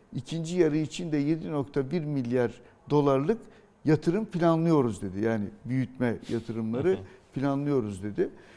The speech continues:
Speaker 1: Ya bu işler durmuyor ama kolaylaşması ve zorlaşması, e, hakikaten gidişatı etkiliyor.
Speaker 2: Peki. Merkez Bankası'nın bugün politika faizi konusunda, e, ne karar verir diye sorduk izleyicilerimize.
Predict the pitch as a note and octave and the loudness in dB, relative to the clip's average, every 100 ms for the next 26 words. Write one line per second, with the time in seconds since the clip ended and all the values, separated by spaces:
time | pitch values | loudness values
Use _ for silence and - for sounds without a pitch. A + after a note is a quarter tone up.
0 | - D3 E3+ C3+ F3 G#3 - A3 F#3+ C3 | -4 2 4 2 -4 -4 0 2 2 0
1 | F3+ A3 E3+ D3 G3 - - F3 G3 - | 2 2 2 0 -2 -6 -8 -2 -2 -2
2 | D#3 D#3 E3 E3+ E3+ - F3+ E3+ C4 A3 | -2 2 2 2 0 -2 -6 -8 -4 -4
3 | E3+ E3+ D#3+ E3 D#3 E3+ D#3 A#3 D4+ - | -2 -2 0 -2 -2 -6 -8 -6 -8 -12
4 | - - - - - - C3+ C3+ A#2+ G2 | -20 -20 -20 -20 -8 -2 2 2 0 -4
5 | - - - F3 - D3+ B2+ D#3+ F#3 E3+ | -6 -6 -2 -2 -2 -4 -2 -2 -4 -4
6 | C#3+ A2+ B2 A#2+ A3 - - _ _ _ | -6 -4 -4 -4 -4 -4 -6 _ _ _
7 | _ A3 G#3 - F3+ A#2+ G2 - G#2 F#2+ | _ 0 0 -2 0 0 -4 -8 -12 -12
8 | E2 - - - - - C3 C3 F#3+ D#3+ | -14 -18 -20 -20 -20 -4 -2 2 4 4
9 | D#3+ D3+ E3 D3+ E3+ G3+ D#3+ E3+ E3 D#3 | 4 4 2 0 0 0 -2 -2 -2 0
10 | D3 C3+ E3 C#3+ C#3 B2+ B2+ C3+ D3 C3+ | 0 0 0 4 6 6 4 -2 -6 -6
11 | C3 D3 C3 B2+ D#3 F3 - - B2+ B2+ | -8 -10 -4 2 2 2 -2 -2 0 0
12 | B2+ F3 G#3+ F#3+ E3+ C3+ A#2 G#2+ F#2+ G2 | -2 -2 2 4 4 2 0 -2 -2 -4
13 | F#2+ - D3 C3 - B2 G#2 A2+ F#2 G#2 | -4 0 0 -2 -4 -6 -2 -2 0 -2
14 | G2 F#2+ F2+ D3+ F3+ | -2 -4 0 2 0